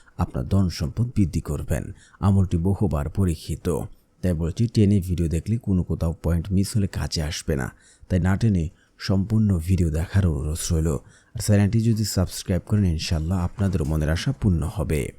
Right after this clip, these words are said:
আজকের এই আমলটি খুবই গুরুত্বপূর্ণ একটি আমল। যদি আপনারা আল্লাহ তাআলার এই শক্তিশালী নাম একশো বার একটি গ্লাসের পানিতে নিয়ে আপনারা পরে যদি আপনার ঘরে এই কাজটি করেন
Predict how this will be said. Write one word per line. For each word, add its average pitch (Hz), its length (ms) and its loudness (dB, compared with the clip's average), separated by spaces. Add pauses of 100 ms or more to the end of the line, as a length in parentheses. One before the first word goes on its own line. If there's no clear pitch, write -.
(100)
আজকের 117 420 4 (100)
এই 135 260 8
আমলটি 120 560 6
খুবই 117 320 6
গুরুত্বপূর্ণ 117 680 6
একটি 85 280 4
আমল। 80 360 2 (340)
যদি 110 280 8
আপনারা 95 380 4
আল্লাহ 110 360 4
তাআলার 85 360 2
এই 113 140 6
শক্তিশালী 92 680 2
নাম 101 200 2 (400)
একশো 110 380 4
বার 80 180 4 (120)
একটি 95 360 0
গ্লাসের 98 720 2 (100)
পানিতে 92 480 4
নিয়ে 95 360 2 (340)
আপনারা 98 520 4 (140)
পরে 95 320 6
যদি 85 480 2
আপনার 92 460 2
ঘরে 82 380 0
এই 120 160 4
কাজটি 92 420 -2
করেন 82 340 0